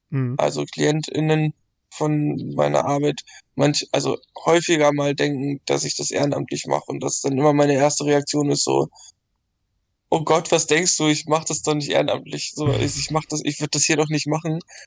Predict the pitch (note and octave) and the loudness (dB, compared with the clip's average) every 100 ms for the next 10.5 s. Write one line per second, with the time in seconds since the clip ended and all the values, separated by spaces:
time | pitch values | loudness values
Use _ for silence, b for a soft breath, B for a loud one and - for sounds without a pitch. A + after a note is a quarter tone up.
0 | _ D#3 D#3+ D3+ D3+ - C#3+ D3+ C#3+ C#3 | _ 2 4 2 0 0 0 0 -4 -4
1 | C#3+ C#3 C#3 C#3+ C#3+ - D3+ D3 D3+ - | -2 -2 -4 0 2 4 4 4 2 0
2 | - D3 C#3+ C3 B2 C#3+ C#3 D3 D3+ D#3 | -4 -2 -2 0 0 0 0 0 0 -2
3 | D#3+ - B _ _ _ _ D#3 D#3+ E3+ | -4 -10 B _ _ _ _ -2 0 0
4 | F3 F#3 C#3+ D3+ D3+ D#3+ F3 _ _ _ | 0 0 2 2 4 2 -4 _ _ _
5 | _ _ _ _ _ _ _ _ _ _ | _ _ _ _ _ _ _ _ _ _
6 | D3 D#3 B2+ C#3+ C#3 C#3+ - C#3 C#3 C#3+ | 4 4 2 0 -4 -6 -6 -4 -2 -2
7 | C#3 C#3+ C#3 C#3 C#3 C#3 C#3+ C#3+ D3 C#3+ | -4 -4 -2 -2 0 2 0 0 0 0
8 | C#3 C#3+ C#3 - C3+ - _ _ _ _ | 2 4 4 4 0 -6 _ _ _ _
9 | - C#3+ C#3+ C#3+ D3 C#3+ C#3 C3 C#3 C#3+ | -2 2 4 2 2 2 2 0 2 2
10 | - D3 C3+ C#3 C#3+ | 0 -4 0 0 0